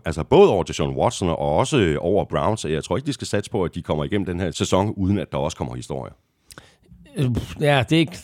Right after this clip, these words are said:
Speaker 2: ved jeg så ikke, om der gør, men altså, nu er der i forløb i toogtyve historier, og, øh,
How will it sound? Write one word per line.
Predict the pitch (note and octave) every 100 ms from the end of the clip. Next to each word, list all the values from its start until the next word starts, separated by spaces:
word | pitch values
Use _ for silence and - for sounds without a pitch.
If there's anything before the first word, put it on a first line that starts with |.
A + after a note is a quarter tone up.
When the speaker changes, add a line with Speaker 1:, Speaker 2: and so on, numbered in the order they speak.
| - -
Speaker 2:
ved | C3+
jeg | C#3 A#2+
så | C3
ikke, | B2+
om | B2
der | A#2
gør, | G#2+ B2
men | A#2+ A#2+
altså, | G#2+
nu | E3
er | F#3
der | D3+
i |
forløb | C3+ F3 E3 B2
i |
toogtyve | A#2 D3 C3+ C#3+ C3+
historier, | A#2 A2+ C3+ B2+ A2+
og, | G#2+ B2 B2 A#2+ A#2 A2+
øh, | A2+ A2